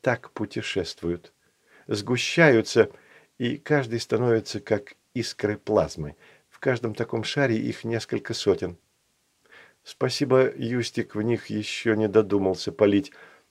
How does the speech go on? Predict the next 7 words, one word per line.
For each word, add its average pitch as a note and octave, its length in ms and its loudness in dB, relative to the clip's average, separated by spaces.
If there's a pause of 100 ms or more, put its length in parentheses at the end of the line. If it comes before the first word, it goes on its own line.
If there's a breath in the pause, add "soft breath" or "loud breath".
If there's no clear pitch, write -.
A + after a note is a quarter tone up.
(120)
Давненько C3+ 600 2
мы D#3+ 140 2
не C#3 160 2
падали C3+ 460 4
вместе G#2+ 600 -2
с - 140 -8
Макшинкой. G2 800 -2